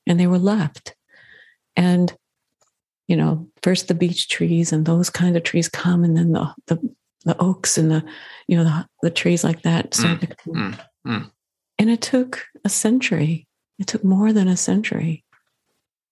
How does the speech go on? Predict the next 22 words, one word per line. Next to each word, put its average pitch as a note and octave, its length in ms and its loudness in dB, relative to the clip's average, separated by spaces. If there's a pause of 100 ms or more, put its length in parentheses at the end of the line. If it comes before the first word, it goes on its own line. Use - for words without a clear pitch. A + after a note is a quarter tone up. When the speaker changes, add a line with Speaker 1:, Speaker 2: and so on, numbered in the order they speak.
(600)
Speaker 1:
And, F#3 320 2 (2500)
you F#3+ 100 2
know, E3+ 120 2
I E3+ 100 2
walk F3 400 0 (260)
in F#3 100 2
these F3 240 0
woods F3 360 -2 (220)
as E3+ 120 0
something F#3 500 0
sacred, - 640 -2 (200)
and E3+ 160 4
nature F#3+ 500 0
reclaimed E3 720 -2 (300)
the F3 80 2
sacredness - 760 -2
of - 80 2
Speaker 2:
Mm. F#2+ 80 -2
Speaker 1:
that - 260 -4
land. G#2+ 560 -4 (400)
Speaker 2:
Mm. A#2+ 60 -6
Mm. G2+ 220 -6